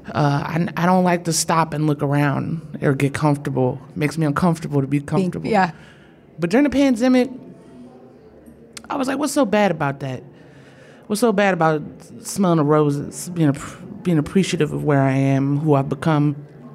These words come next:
Speaker 1: Maybe there's more work on the way, but that's fine. That's life. I'll get
Speaker 2: Mm-hmm.
Speaker 1: there."
Speaker 2: Mm-hmm.
Speaker 1: Uh, learning to love yourself where you are, like,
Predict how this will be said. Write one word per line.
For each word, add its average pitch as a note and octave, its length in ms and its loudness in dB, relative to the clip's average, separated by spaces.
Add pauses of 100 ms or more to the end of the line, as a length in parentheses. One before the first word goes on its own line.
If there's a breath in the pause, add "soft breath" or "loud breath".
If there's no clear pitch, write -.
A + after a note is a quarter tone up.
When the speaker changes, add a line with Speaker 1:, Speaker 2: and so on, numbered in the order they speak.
(320)
Speaker 1:
Maybe G3+ 260 4
there's E3+ 160 2
more D#3 200 6
work C#3+ 320 2
on D3 140 0
the C#3+ 40 2
way, C#3+ 400 2 (280 loud breath)
but - 100 -12
that's G#3 200 0
fine. E3+ 400 0
That's G3 200 -2
life. C#3+ 480 -2
I'll A#3 100 2
get E3+ 200 -2
Speaker 2:
Mm-hmm. F3 80 -4
Speaker 1:
there." D3+ 240 0 (160)
Speaker 2:
Mm-hmm. F#3+ 300 4 (540)
Speaker 1:
Uh, D3 360 2
learning A#3+ 280 2
to G3+ 100 -2
love G3 220 2
yourself F3+ 300 0
where E3 120 2
you E3 180 2
are, F#3 420 2 (640)
like, C#3 260 -6